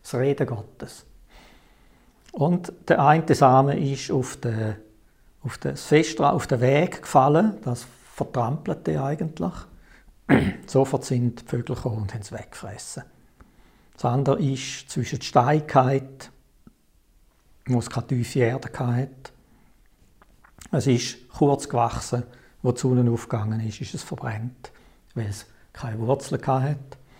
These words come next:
Das dritte, Entschuldigung, das dritte <clears throat> ist in die, in die Dornen hinein. Die Dornen haben es versteckt, obwohl es angefangen zu wachsen hat.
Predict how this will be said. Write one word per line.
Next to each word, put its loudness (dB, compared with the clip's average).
Das -14
dritte, 0
Entschuldigung, -2
das -2
dritte 6
<clears throat> 0
ist 0
in -4
die, -4
in -2
die -6
Dornen 6
hinein. 4
Die -20
Dornen 2
haben 2
es -6
versteckt, -8
obwohl -6
es -12
angefangen -6
zu -6
wachsen -10
hat. -8